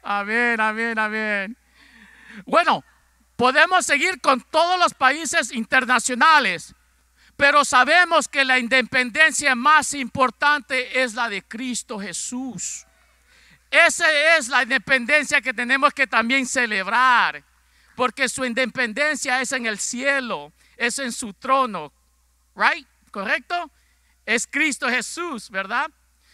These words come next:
Bueno, pues después del servicio vamos a tener un convivio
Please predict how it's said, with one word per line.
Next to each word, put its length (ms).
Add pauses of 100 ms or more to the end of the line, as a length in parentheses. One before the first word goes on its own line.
(160)
Bueno, 240
pues 240 (420)
después 380
del 140
servicio 460
vamos 280
a 60
tener 300
un 80
convivio 800